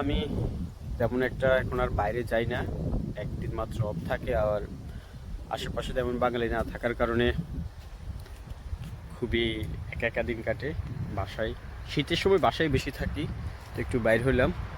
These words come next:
একটা অন্যরকম, আমার কাছে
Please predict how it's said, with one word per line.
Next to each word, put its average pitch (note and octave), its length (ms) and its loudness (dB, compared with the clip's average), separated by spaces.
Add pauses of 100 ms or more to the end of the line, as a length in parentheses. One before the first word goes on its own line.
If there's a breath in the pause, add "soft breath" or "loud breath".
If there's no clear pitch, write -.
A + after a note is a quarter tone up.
(2500)
একটা - 180 4
অন্যরকম, E3 360 12 (100)
আমার D3 160 10
কাছে F3+ 140 10